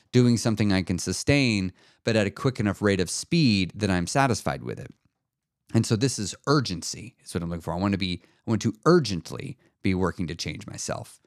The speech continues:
but being patient in allowing it to take time, being patient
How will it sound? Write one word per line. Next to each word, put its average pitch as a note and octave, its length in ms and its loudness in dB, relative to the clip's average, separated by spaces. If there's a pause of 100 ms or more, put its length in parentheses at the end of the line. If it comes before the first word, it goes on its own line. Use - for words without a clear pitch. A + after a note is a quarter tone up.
(300)
but G#2+ 220 2 (160)
being G2 280 2
patient A#2+ 640 0 (100)
in A2 120 0
allowing G#2 460 0
it E2 120 -6
to F#2 80 -8
take - 240 -6
time, B2 420 -2 (280)
being A2 300 2
patient A#2 720 -2